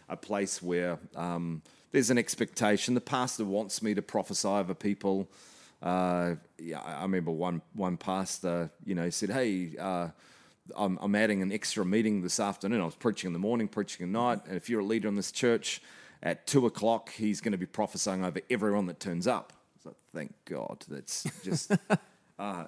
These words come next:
a-, and I had people walking up to me going, trying to tell me this story. I'm just like, "Just don't talk right now. I don't wanna hear nothing. I just don't, I just wanna be able to flow," because as soon as I've got natural knowledge, then, uh,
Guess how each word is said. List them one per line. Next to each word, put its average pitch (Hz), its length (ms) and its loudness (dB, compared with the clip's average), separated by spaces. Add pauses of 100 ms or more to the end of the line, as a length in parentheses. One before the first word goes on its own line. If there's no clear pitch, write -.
(120)
a-, 135 160 -2
and 196 100 4
I 202 80 6
had 113 200 6
people 117 300 2
walking 107 320 4
up 113 220 0
to 123 100 -4
me 104 120 2
going, 95 360 -4
trying 127 220 -2
to 98 40 -2
tell 120 220 0
me 107 80 4
this 87 160 0
story. 127 300 2
I'm 98 80 -2
just - 200 -6
like, 95 140 -2 (140)
"Just - 340 -8
don't 98 220 -2
talk 92 320 -4
right 67 160 -6
now. 82 120 -6
I - 20 -6
don't 87 100 -4
wanna 90 120 -4
hear 82 180 -4
nothing. 80 400 -6
I 69 80 -10
just - 220 -12
don't, 101 180 -2 (300)
I - 40 -4
just 107 220 -2
wanna 101 220 0
be 92 140 0
able 85 160 -4
to 80 60 -8
flow," 101 360 0
because 85 400 -4 (240)
as 110 100 2
soon 156 220 4
as 143 100 6
I've 101 140 2
got 104 180 0
natural 98 380 -4
knowledge, 85 640 -2 (580)
then, 98 460 2
uh, 90 460 0